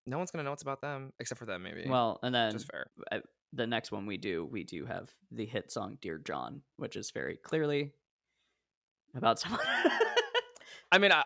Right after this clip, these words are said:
Speaker 1: I'm, I'm excited for the next one because I als-, this is the last, "Speak Now" is the last one that I don't really quite know as well. Except for, like, obviously I know mine. And, like,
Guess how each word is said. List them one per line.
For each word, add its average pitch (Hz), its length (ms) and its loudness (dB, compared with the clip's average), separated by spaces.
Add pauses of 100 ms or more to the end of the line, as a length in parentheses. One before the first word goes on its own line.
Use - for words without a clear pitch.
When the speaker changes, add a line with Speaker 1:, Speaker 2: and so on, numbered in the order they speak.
Speaker 1:
I'm, 180 200 6 (100)
I'm 151 180 4
excited 139 400 0
for 160 80 -4
the 156 100 -2
next 156 220 -6
one 165 140 -4
because 139 200 -6
I 127 120 0 (180)
als-, 139 300 0
this 147 200 0
is 165 80 -4
the 175 100 2
last, 139 540 2 (320)
"Speak - 320 -2
Now" 180 180 4
is 156 100 -2
the 143 80 -2
last 123 300 0
one 127 120 -4
that 120 100 -4
I 117 80 -2
don't 113 300 -8
really 117 380 -10
quite - 420 -6
know 110 220 -6
as 104 180 -8
well. 151 460 -6 (840)
Except 156 320 4
for, 156 100 4
like, 131 200 2
obviously 127 420 -2
I 131 60 0
know 147 140 -4
mine. 107 420 -8 (840)
And, 127 140 0
like, 110 280 -4